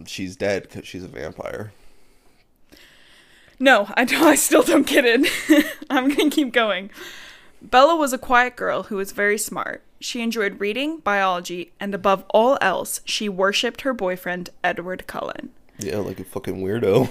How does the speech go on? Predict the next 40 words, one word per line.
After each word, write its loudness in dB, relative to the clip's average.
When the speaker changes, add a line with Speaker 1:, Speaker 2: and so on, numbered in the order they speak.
Speaker 1:
<laughs> -20
Speaker 2:
They 4
started 2
dating 2
Bella's 0
junior -6
year -4
of -12
high -2
school -6
and -8
were 0
engaged -6
just -2
after -4
they -4
graduated. -8
Speaker 1:
Okay, 2
the 4
ages -2
on 0
those 0
two? -4
Speaker 2:
Excited, 0
I 6
got 8
it. 0
Excited 0
to -6
start 0
their 4
life 0
together, -2
they -2
quickly -4
set 0
a 0
wedding 0
date -6
of -4